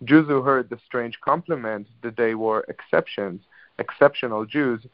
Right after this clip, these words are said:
knew quite well it was this very ambiguity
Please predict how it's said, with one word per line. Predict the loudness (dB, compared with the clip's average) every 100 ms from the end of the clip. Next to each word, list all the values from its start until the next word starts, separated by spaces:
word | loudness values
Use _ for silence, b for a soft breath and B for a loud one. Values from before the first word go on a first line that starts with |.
| b b _
knew | 4 4
quite | 4 2 2
well | -2 -2 -2 -4 -8
it | -10
was | -10 -10 _ _
this | -8 -8 _
very | -4 -2 -2
ambiguity | -6 -10 -12 -4 -2 -2 -4 -10